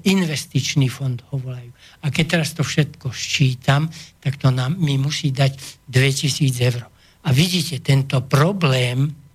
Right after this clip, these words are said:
konštrukcie tohto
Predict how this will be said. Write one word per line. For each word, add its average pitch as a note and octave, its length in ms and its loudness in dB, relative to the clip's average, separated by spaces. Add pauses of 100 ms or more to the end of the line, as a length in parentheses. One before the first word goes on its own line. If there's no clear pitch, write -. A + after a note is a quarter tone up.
(760)
konštrukcie D#3 1160 0 (560)
tohto C3+ 640 0